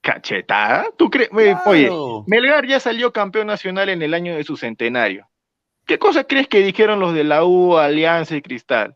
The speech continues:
Speaker 1: Se mataron de risa porque dijeron, "Melgar tiene dos títulos, yo tengo veintisiete, yo tengo veintiséis, yo tengo veinte, yo soy más".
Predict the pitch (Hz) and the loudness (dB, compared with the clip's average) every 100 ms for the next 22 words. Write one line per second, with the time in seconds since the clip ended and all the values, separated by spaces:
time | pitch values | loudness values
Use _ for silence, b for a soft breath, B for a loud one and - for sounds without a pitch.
0 | _ - 440 415 415 440 440 427 311 285 | _ -6 -4 -2 0 0 0 0 0 0
1 | 277 285 285 262 240 214 247 233 233 B | 0 0 0 0 -2 -2 0 0 -2 B
2 | B B 359 320 285 294 285 262 254 202 | B B -6 -6 0 -2 -2 -6 -4 -2
3 | 202 - 170 170 208 - 170 131 b b | -4 -6 -10 -8 -8 -4 -2 -4 b b
4 | 202 240 240 269 277 269 196 170 170 - | -2 -2 0 -4 0 0 0 -6 -14 -14
5 | 160 165 226 - 165 - B 185 247 247 | -4 0 0 -2 -4 -6 B -2 -2 -2
6 | 262 262 214 196 160 165 - 170 185 262 | -2 2 2 0 -6 -14 -8 -4 -2 -2
7 | 185 - b 277 - 254 208 202 160 190 | -4 -16 b -6 -2 -4 0 0 2 2
8 | 208 285 - 170 147 - _ _ - 247 | 0 -2 -2 -2 -2 -8 _ _ -12 0
9 | 294 277 269 247 208 180 202 277 196 | 0 2 0 0 0 0 2 0 -4